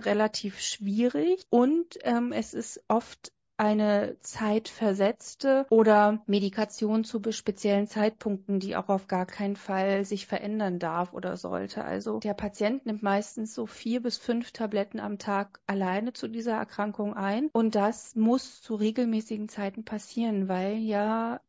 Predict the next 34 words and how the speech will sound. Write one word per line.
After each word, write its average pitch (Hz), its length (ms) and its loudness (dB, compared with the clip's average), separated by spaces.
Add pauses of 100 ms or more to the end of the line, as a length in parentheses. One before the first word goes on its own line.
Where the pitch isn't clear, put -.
(280)
intern 226 720 2
kein 208 220 2
Dopamin 214 480 2
programmiert 208 800 -2
oder 196 380 -2
hergestellt 262 640 -2
wird 294 260 -6
und 214 100 -2
deshalb 226 240 -2
müssen 240 180 -2
wir 262 60 0
es 254 120 -6
äußerlich 202 540 -2
zuführen 190 440 -10
und 196 140 -6
das 196 220 -6
muss 247 240 -8
auch 208 320 0 (140)
regelmäßig 254 680 -4
zu - 120 -10
den 220 160 -6
richtigen 214 400 -10
Zeiten 190 360 -10
passieren, 202 380 -6
sonst 208 280 -10
hat - 120 -12
der 202 140 -6
auch - 120 -12
wieder 240 180 -2
Symptomatiken 220 760 -4
und 196 160 -6
kann 202 240 -6
nicht 202 320 -10
gut 208 340 -10